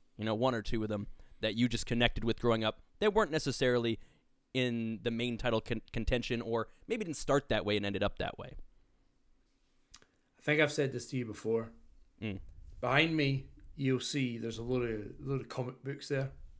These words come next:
Speaker 1: <laughs>
Speaker 2: I'm a big superhero fan. One of my
Speaker 1: Nerd.
Speaker 2: boys growing up, <laughs>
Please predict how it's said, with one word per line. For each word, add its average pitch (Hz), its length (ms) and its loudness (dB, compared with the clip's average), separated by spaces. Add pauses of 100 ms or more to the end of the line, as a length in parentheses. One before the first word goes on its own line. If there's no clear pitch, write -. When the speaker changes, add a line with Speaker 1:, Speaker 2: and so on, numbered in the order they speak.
(120)
Speaker 1:
<laughs> - 420 -8
Speaker 2:
I'm 151 140 2
a 147 80 4
big 143 220 2
superhero 123 680 -4
fan. 123 300 -8 (800)
One 156 140 2
of 160 60 4
my 156 160 6
Speaker 1:
Nerd. 220 40 4 (280)
Speaker 2:
boys 208 100 10
growing 117 280 -6
up, 120 180 -8 (720)
<laughs> 147 60 -4